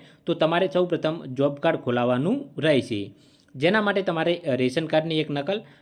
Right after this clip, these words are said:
આધાર કાર્ડની એક નકલ અને મિત્રો, અ, બેંક પાસબુકની એક ઝેરોક્સ રજૂ કરવાની રહેશે. આ ફોર્મ સાથે મિત્રો જોડીને તમારે રજૂ કરવાનું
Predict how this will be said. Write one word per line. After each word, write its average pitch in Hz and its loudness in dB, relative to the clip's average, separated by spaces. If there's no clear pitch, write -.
આધાર 123 2
કાર્ડની 147 -2
એક 147 -2
નકલ 143 -2
અને 175 0
મિત્રો, 143 2
અ, 123 0
બેંક 156 -2
પાસબુકની 135 -2
એક 135 -4
ઝેરોક્સ 147 -2
રજૂ 143 -4
કરવાની 120 -2
રહેશે. 131 0
આ 156 -2
ફોર્મ 196 -2
સાથે 175 -2
મિત્રો 156 -4
જોડીને 143 0
તમારે 123 -2
રજૂ 120 -2
કરવાનું 123 -2